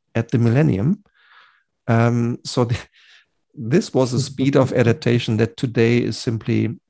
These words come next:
doesn't allow you anymore to, to survive, in fact, yeah. So spot on,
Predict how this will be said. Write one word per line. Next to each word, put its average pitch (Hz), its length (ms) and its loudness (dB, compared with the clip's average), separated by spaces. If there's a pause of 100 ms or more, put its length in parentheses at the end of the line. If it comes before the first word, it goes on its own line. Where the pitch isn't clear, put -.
(140)
doesn't 120 300 0
allow 113 320 0
you 120 180 0
anymore 110 600 -2
to, 127 440 -2
to 117 120 -6
survive, 110 560 0
in 107 100 -6
fact, - 360 -10
yeah. - 180 -4 (640)
So 127 600 2 (560)
spot 156 380 0
on, 135 380 0